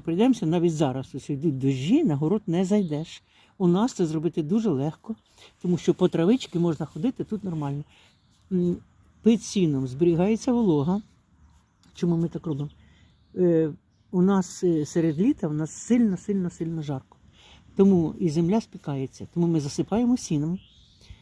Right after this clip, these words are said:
І тепер кожного разу Коля косе, і засипає, косе, і засипає. Ми так мульчуємо все, що можна. І огірочки, все, що можна мульчувати, ми мульчуємо.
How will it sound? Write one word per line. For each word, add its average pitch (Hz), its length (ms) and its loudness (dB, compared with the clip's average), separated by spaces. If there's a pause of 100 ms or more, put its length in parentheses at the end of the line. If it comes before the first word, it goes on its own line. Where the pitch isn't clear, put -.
(180)
І 190 120 4
тепер 190 400 0 (260)
кожного 208 340 2
разу 165 280 -2
Коля 165 260 0
косе, 302 440 -4 (440)
і 277 220 4
засипає, 165 580 -4
косе, - 440 -2
і 233 80 -2
засипає. 180 440 -4
Ми 208 140 2
так 226 180 -4
мульчуємо 196 440 0
все, 233 260 -2
що - 240 -8
можна. 143 400 -6
І 170 160 2
огірочки, 180 480 0
все, 160 180 -8
що - 140 -12
можна 170 200 -4
мульчувати, 175 420 -6
ми 170 100 -4
мульчуємо. 151 440 -6